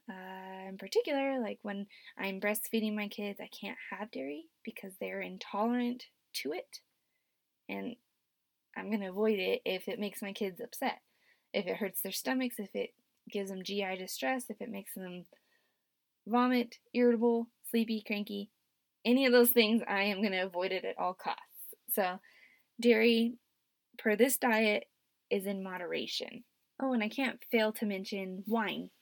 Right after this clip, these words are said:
Wine is also recommended in moderation per the Mediterranean diet.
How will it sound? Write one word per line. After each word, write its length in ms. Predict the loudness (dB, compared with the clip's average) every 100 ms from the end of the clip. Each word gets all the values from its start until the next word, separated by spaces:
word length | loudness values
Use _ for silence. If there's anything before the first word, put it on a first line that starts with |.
| _
Wine 460 | -12 -8 -4 2 4
is 120 | 4
also 240 | 0 -4 -4
recommended 600 | -6 -6 -8 -4 -6 -6
in 220 | -6 -6
moderation 840 | -6 -10 -6 -6 -4 0 0 0 -4 _ _ _
per 160 | 0 2
the 80 | 2
Mediterranean 600 | -4 -4 -6 -8 -10 -10
diet. 320 | -6 -6 -8